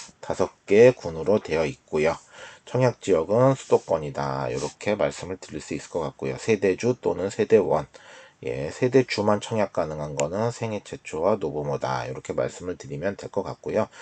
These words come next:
일단 기본적으로 무주택이어야 되는 거 공통 조건입니다. 그리고 나머지는 각 군별로 제가 따로 뒤에서 설명을 드리도록 할게요. 청약통장 지역별 면적별 예측 기준은요, 팔십사이기 때문에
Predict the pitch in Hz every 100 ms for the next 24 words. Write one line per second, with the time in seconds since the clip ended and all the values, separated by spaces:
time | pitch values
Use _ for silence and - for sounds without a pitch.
0 | - - - 127 127 - 139 135 - 95
1 | 101 92 87 104 90 107 120 - 92 78
2 | 76 71 71 65 65 76 - 78 73 -
3 | 101 104 - - 104 92 73 69 80 -
4 | - _ _ - 80 87 92 78 107 120
5 | 110 104 104 - - 101 101 120 110 92
6 | 87 - 101 131 113 95 117 - _ -
7 | - 95 87 92 123 123 104 104 - 98
8 | 95 - 98 110 117 - 131 147 - -
9 | - - - - 147 147 - 123 139 139
10 | - 101 98 - 110 92 80 82 - 98
11 | 76 69 - 76 - 78 92 80 76 110
12 | - - - _ - 143 139 - 110 117
13 | 113 107 - 82 80 80 110 139 135